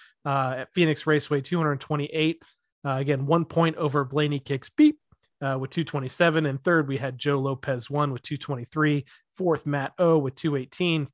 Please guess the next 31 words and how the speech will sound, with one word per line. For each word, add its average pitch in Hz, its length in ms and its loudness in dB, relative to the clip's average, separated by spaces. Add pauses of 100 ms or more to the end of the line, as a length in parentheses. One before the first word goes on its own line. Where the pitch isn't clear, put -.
Fifth, - 300 -2
Big 160 220 -2
Burn, 143 340 2
two 131 200 -10
sixteen. 151 600 -6 (540)
Six, - 420 -2
Blue 185 540 0 (140)
two, 185 400 0
Penske 170 440 -2
twelve 151 520 4
underscore 151 440 0
twenty-two, 135 580 -2
two - 140 -6
hundred 123 200 -6
fifteen 170 360 0
points. 147 520 -2
This 190 140 -4
is 127 120 -6
really 143 460 2
tight 123 360 -6
all 160 180 2
the 147 100 0
way 139 160 -2
up 135 240 -6
from, 131 340 -4 (440)
uh, 123 220 -8
eighth 165 260 -6
into 135 200 -6
first, 147 400 -2
just - 240 -12
a - 80 -16